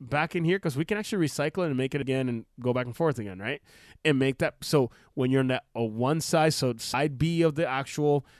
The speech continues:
you know, side A is where you start, side B is where you end up. When you're in side B, sitting in that chair,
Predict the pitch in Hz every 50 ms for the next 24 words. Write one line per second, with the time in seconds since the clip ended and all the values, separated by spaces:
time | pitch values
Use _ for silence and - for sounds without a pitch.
0 | _ _ - 139 131 123 117 - - 151 151 156 156 160 170 175 147 180 190 185
1 | - - - 151 151 156 - - 147 135 127 123 127 131 139 123 147 151 156 156
2 | 156 156 147 131 123 120 120 - _ _ - - - - - - _ - 139 135
3 | 139 151 147 135 - - 170 156 147 139 123 110 165 220 247 220 165 151 147 -
4 | - 170 160 156 151 139 131 131 - - - 240 220 139 123 123 139 147